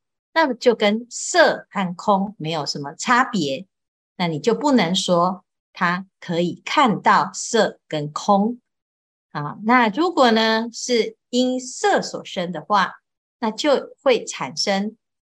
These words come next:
有色时有识，但是没有色的空呢，这个识就应该灭掉了。那你怎么会知道有虚空呢？那再来，这个色会变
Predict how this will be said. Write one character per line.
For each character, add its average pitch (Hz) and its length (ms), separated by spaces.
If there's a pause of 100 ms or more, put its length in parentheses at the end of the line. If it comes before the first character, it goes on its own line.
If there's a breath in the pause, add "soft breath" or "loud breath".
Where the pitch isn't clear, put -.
(100)
有 180 260
色 277 540
时 165 560 (240)
有 165 320
识， 254 560 (280)
但 202 180
是 190 280
没 170 220
有 190 180
色 - 680
的 185 220
空 285 400
呢， 226 260 (320)
这 165 100
个 151 120
识 - 580 (200)
就 185 200
应 202 200
该 196 380
灭 196 300
掉 160 300
了。 - 180 (340)
那 196 100
你 190 120
怎 185 140
么 151 120
会 175 220
知 202 220
道 214 380
有 165 260
虚 220 500
空 247 460
呢？ 208 320 (580)
那 180 80
再 269 180
来， 175 300
这 175 140
个 175 80
色 262 440
会 185 140
变 190 380